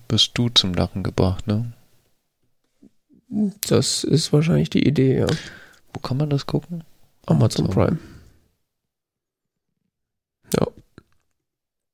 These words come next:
Speaker 2: Ja, es ist, es ist an manchen Stellen so ein bisschen nervig produziert, das, äh, muss ich leider sagen. Also, da wird dann halt irgendwie so sinn-, sinnlose Cliffhanger teilweise eingebaut, dass du dann irgendwie die nächste Folge auch weiter guckst, was ich irgendwie so völlig,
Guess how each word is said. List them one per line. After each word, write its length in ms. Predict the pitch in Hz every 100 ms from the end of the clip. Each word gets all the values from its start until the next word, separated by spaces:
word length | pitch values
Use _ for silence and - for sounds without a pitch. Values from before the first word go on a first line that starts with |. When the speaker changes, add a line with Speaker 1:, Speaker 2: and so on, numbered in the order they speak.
| _ _ _ _ _ _ _ _ _ _ _ _ _ _ _ - - - - -
Speaker 2:
Ja, 260 | 127 123 110
es 100 | -
ist, 340 | - - - - -
es 200 | - 123
ist 160 | - 135
an 120 | 131
manchen 300 | 123 131 147
Stellen 260 | 135 127 131
so 80 | 123
ein 80 |
bisschen 320 | 117 123 117 107
nervig 340 | 104 - 170
produziert, 680 | - - 120 170 196 - -
das, 360 | 160 - -
äh, 400 | - 120 120 120 135 - - _ -
muss 180 | 117 151
ich 100 | 147
leider 260 | 113 107
sagen. 480 | 101 120 139 131 165
Also, 380 | - 127 107 113 - - - - - - _ _ _ _ _ _ _ _
da 140 | - 127
wird 140 | 117
dann 120 | 131
halt 120 | 156
irgendwie 200 | 104 117
so 140 | 117 120
sinn-, 300 | 123 117 -
sinnlose 460 | - 127 131 123 110
Cliffhanger 560 | - 123 - 123 117
teilweise 480 | 120 110 110 110 117
eingebaut, 680 | 107 113 117 110 110 117 -
dass 240 | - 117 -
du 280 | 120 107 107
dann 240 | 110 110
irgendwie 280 | 107 123 -
die 120 | 104
nächste 300 | 107 123 135
Folge 280 | 147 113 110
auch 140 | 117
weiter 240 | 113 117 180
guckst, 300 | 151 151 -
was 120 | 139
ich 60 |
irgendwie 140 | 117 123
so 40 |
völlig, 600 | - - 117 117 - -